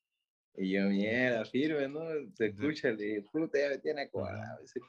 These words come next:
Speaker 1: cubo", me decía, "yo ni le hablo para decirle que vaya y le quite volumen", me decía.
Speaker 2: Vale.
Speaker 1: Pero se siente bonito,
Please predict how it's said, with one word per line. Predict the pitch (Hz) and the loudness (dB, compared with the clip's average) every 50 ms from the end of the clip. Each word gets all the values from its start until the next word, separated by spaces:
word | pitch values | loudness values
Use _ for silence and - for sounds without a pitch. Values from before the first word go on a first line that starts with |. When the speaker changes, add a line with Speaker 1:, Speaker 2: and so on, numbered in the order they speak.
| _ _ | _ _
Speaker 1:
cubo", | - 139 135 143 139 127 113 107 | -2 0 2 2 2 2 0 -2
me | 101 | -8
decía, | 98 98 - 120 131 139 | -6 0 2 4 6 6
"yo | 135 | 6
ni | 127 117 | 4 2
le | 101 104 107 | 4 6 6
hablo | 113 123 127 123 117 - | 8 6 6 4 2 -2
para | - 95 98 | -4 -8 -8
decirle | - 123 117 120 113 98 | -6 -6 -4 -4 -2 0
que | 101 | 2
vaya | 101 107 113 | 2 2 2
y | 113 | 2
le | 107 95 - | 0 -4 -6
quite | - 110 98 - 110 98 | -10 -10 -2 -2 0 0
volumen", | 92 92 101 113 120 123 117 104 | 0 -4 -4 -2 -2 -2 -4 -4
me | 98 - | -6 -12
decía. | - - - 90 87 _ _ _ _ _ _ _ _ - | -20 -20 -20 -20 -20 _ _ _ _ _ _ _ _ -16
Speaker 2:
Vale. | - 101 95 98 | -12 -10 -6 -2
Speaker 1:
Pero | 98 95 95 98 | -2 -2 -2 -2
se | 101 101 95 | -4 -6 -4
siente | - - 147 175 165 - 131 | 2 2 2 2 4 2 2
bonito, | 110 98 98 101 107 107 - - - _ | 4 4 2 0 -2 -2 -6 -10 -10 _